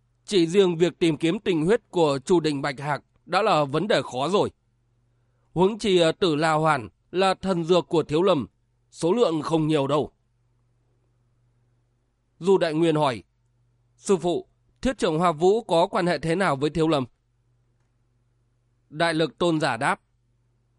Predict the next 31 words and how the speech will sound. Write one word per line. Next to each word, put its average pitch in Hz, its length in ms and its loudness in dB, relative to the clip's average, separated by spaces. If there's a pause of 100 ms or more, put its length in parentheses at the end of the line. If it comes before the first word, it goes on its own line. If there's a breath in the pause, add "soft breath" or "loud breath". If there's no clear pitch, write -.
(340)
"Tên 175 220 2
đứng 175 180 0
đầu 160 260 0
trong 160 300 -4
Hoài 156 220 -2
Giang 156 240 -4
Ngũ 202 140 0
Kỳ 160 220 -2
đó 143 300 0 (360)
là 175 320 0 (100)
tục 175 180 0
gia 175 260 2
tiểu 160 240 0
sư 180 180 -2
đệ 160 240 0
của 160 220 -2
lão 156 160 -2
phương 175 260 0
trưởng 170 260 -4
Thiếu 160 160 -2
Lâm 175 200 2
Tự. 160 260 -4 (800)
Quan 185 200 -2
hệ 156 300 0
như 165 180 0
thế 160 300 0
không 180 260 0
phải 147 180 -2
là 143 120 -4
tầm 139 220 -6
thường." 135 280 -2